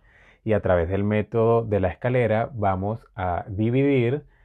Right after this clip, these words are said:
nuestro objetivo final o nuestro gran objetivo en pequeñas metas que, pues, imagínense ustedes en este momento una escalera que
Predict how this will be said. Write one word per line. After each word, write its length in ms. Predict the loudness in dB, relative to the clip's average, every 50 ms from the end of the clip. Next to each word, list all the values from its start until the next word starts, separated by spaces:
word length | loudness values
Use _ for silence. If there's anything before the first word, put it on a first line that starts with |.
| _ _ _
nuestro 480 | -2 0 2 2 2 0 0 -2 -4 -2
objetivo 1040 | 0 0 0 -2 -2 -4 -6 -6 -6 -6 _ -2 0 2 2 2 2 2 2 2 0
final 540 | -2 -4 -2 0 0 0 0 0 0 -2 -2
o 140 | -4 -4 -2
nuestro 400 | -2 -2 -4 -6 -6 -4 -4 -2
gran 240 | 0 0 0 0 0
objetivo 720 | -2 -4 -4 -6 -6 -6 -2 -2 -2 -2 -2 -2 -4 -4
en 160 | -4 -6 -4 -4
pequeñas 480 | -4 -2 -2 -2 -2 -2 -2 -4 -2
metas 560 | -2 0 2 2 2 2 0 0 0 -2 -8 _ _ _ _ _ -20 _ _ _ _ _ 0
que, 420 | 4 6 6 6 4 2 0 -4 -14 -20 _ _ -6 0
pues, 160 | 0 0 2
imagínense 640 | 2 0 0 0 -2 -2 -2 -2 -2 -4 -4 -4 -8
ustedes 300 | -8 -4 -4 -4 -2 -2
en 100 | -4 -6
este 180 | -6 -8 -8 -8
momento 320 | -8 -8 -8 -8 -8 -6
una 80 | -6 -8
escalera 640 | -8 -6 -4 -2 0 0 0 0 0 0 -2 -4
que 300 | -2 -2 -2 -2 -4 -6